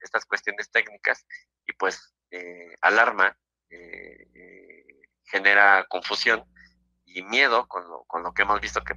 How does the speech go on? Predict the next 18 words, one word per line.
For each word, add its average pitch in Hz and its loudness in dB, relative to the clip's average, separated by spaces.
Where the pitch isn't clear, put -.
ha, 95 4
ha 90 4
estado 90 0
pasando 95 -4
en 90 -8
Ciudad 92 -6
de 95 -4
México, - -6
precisamente - -6
por 90 -8
la 87 -8
falta 98 0
de 95 0
mantenimiento 95 -6
en 87 -12
la 92 0
obra 95 0
pública, 117 -4